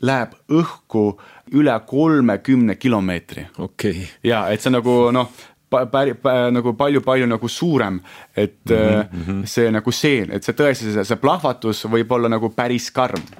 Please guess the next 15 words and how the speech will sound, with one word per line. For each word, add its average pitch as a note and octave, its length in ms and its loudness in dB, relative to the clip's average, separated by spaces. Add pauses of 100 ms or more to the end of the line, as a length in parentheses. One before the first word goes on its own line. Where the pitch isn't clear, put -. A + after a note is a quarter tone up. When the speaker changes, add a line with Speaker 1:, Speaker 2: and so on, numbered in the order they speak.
(200)
Speaker 1:
Teine F3+ 240 2
asi, C#3 320 0 (640)
millest A#2+ 320 2
nagu G#2 160 -4
ma A2 60 -2
tahaksingi A#2 400 -2
rääkida, B2+ 320 -2
on A2 100 0
see, E3 240 0
et, - 180 -4
äh, A2 120 2 (300)
selles A#2+ 260 -2
samamoodi C3+ 480 2
nendes A2+ 220 2
propagandakanalites, B2+ 1300 0